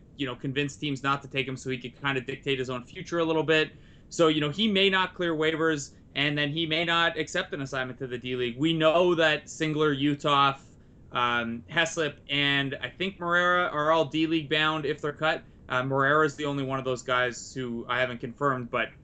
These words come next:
it would stand to reason given how far he is from the N B A. Um,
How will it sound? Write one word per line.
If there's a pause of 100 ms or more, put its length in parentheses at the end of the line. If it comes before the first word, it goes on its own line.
(140)
it
would
stand
to
reason (300)
given
how
far
he
is
from
the
N
B
A. (320)
Um,